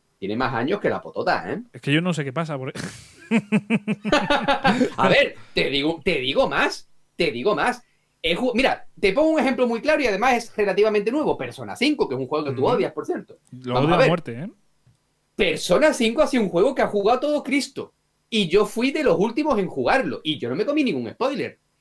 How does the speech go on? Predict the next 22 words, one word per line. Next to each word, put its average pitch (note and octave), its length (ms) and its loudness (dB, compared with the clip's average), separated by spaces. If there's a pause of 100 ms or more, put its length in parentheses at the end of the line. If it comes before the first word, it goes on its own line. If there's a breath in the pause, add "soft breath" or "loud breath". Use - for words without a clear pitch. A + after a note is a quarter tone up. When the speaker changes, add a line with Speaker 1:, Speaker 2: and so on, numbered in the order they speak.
Speaker 1:
Y E3+ 220 -2
yo B2 160 -4
no A3+ 140 0
silencio E3+ 560 0
palabras B2 480 0
en B2 120 -4
Twitter A#3 380 4
ni E3 80 -2
nada, C#3 340 0
¿vale? A#2+ 240 -6 (100)
Speaker 2:
Ujú. B2+ 360 -12
Speaker 1:
Yo B2+ 140 -2
simplemente E3+ 500 2
veía C3 240 0
que C3+ 80 -4
alguien B2 200 -2
estaba B2 240 2
de-, A#2+ 140 -4
ha-, C#3 160 -4
hablando C3 320 0
de C#3 60 4
Persona, D#3+ 340 0